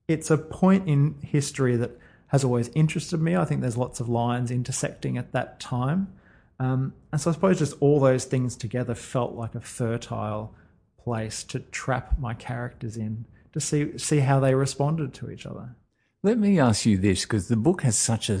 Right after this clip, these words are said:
Speaker 2: distinct sense of place. Um, but you yourself has, have written about the fact that you've lived in Australia, you've lived in Great Britain, Britain and parts of Europe, and yet you felt equally not quite at home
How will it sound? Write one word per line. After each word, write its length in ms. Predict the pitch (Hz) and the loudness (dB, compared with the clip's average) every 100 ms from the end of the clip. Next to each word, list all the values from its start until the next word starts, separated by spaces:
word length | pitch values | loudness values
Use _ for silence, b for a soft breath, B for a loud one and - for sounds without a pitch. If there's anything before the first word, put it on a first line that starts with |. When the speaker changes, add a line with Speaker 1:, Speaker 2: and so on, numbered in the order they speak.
| 95 107 113 | -4 -4 -2
Speaker 2:
distinct 540 | - - 131 123 - - _ _ - | -2 0 4 6 4 -4 _ _ -8
sense 460 | - - 110 113 | -2 4 4 4
of 200 | 90 87 | -2 -8
place. 640 | - 90 82 - - - - _ _ - | -6 -2 -2 -4 -10 -10 -12 _ _ -10
Um, 280 | 101 98 98 B B B | -4 -2 -4 B B B
but 320 | 131 131 - 160 | -2 0 2 2
you 100 | 233 | 4
yourself 440 | 277 - 180 - | 2 2 0 2
has, 180 | 117 113 117 - | 2 2 0 0
have 340 | 110 127 117 120 | -2 0 2 2
written 320 | 127 107 95 | 4 4 4
about 320 | 95 95 92 | 2 -2 -2
the 80 | 101 113 | -4 -4
fact 160 | 101 | -2
that 180 | 107 95 B B | -2 -2 B B
you've 280 | 113 117 113 | 0 2 4
lived 260 | 127 156 180 | 4 4 4
in 100 | 190 | 2
Australia, 540 | 165 - - 78 76 78 101 | 2 0 0 0 -2 -4 -2
you've 200 | 110 110 | -2 2
lived 140 | 110 123 | 2 4
in 80 | |
Great 300 | 117 107 95 | 4 2 0
Britain, 540 | 98 90 - 95 156 - | -2 -4 -2 -2 -4 -6
Britain 440 | 107 107 - 92 131 - | -6 -4 -4 -4 -6 -6
and 200 | - 85 - | -4 -4 -4
parts 220 | 90 - | -4 -4
of 100 | 92 | -4
Europe, 300 | 101 90 92 B B B B _ _ _ _ _ - | 0 0 -2 B B B B _ _ _ _ _ 2
and 140 | 139 | 4
yet 160 | 135 - - - | 4 0 -10 -8
you 240 | 135 135 | -2 0
felt 460 | 123 - 139 131 131 - | -2 0 2 2 0 2
equally 640 | 151 160 - 165 156 147 | 2 4 2 2 2 2
not 320 | 117 127 - | 4 4 2
quite 320 | - - 180 170 | -6 -2 0 0
at 240 | 143 - | -4 0
home 380 | 131 131 110 92 | 4 6 6 2